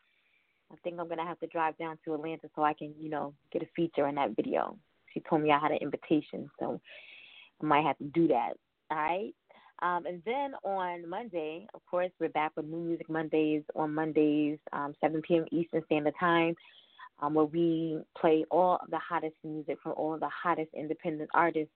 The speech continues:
across the world. Yes. Tuesday's, I'm sorry, Monday's show is actually dedicated to, um, those artists in Germany, in Russia, in Asia, in South Africa. Yeah, so, uh,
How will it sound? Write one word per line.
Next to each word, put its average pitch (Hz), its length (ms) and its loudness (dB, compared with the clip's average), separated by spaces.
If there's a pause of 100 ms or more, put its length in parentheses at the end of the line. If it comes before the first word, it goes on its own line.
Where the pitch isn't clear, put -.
(120)
across 151 420 -2 (460)
the 156 340 2 (300)
world. 147 800 2 (640)
Yes. 156 260 -4 (560)
Tuesday's, 180 480 0
I'm 170 120 -8
sorry, 170 200 0
Monday's 175 440 0
show 165 140 0
is 156 120 -6
actually 156 300 -8
dedicated 165 440 -2 (120)
to, 156 280 -2 (380)
um, 151 320 0
those 160 240 4 (120)
artists 156 340 0 (180)
in 156 300 -6
Germany, 147 600 -6
in 160 200 -4
Russia, 147 560 2 (380)
in 156 260 -4
Asia, 147 720 2 (120)
in 147 800 -2
South 127 140 6 (140)
Africa. 151 920 2 (520)
Yeah, - 300 -2 (180)
so, 151 440 2 (120)
uh, 143 160 -4